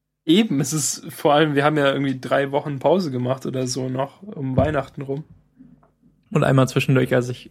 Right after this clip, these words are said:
Speaker 2: zu Besuch war und wir es irgendwie nicht geschafft haben, aufzunehmen.
Speaker 1: Ja, das war ja noch ganz am Anfang.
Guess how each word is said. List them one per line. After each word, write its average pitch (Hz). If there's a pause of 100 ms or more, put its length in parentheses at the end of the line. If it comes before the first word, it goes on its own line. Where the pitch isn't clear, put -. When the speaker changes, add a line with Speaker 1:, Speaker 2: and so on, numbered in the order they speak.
Speaker 2:
zu -
Besuch 135
war 131
und 123
wir 127
es -
irgendwie 127
nicht 127
geschafft -
haben, 131
aufzunehmen. 135 (1040)
Speaker 1:
Ja, 131
das 127
war 135
ja 131
noch 131
ganz 127
am 127
Anfang. 139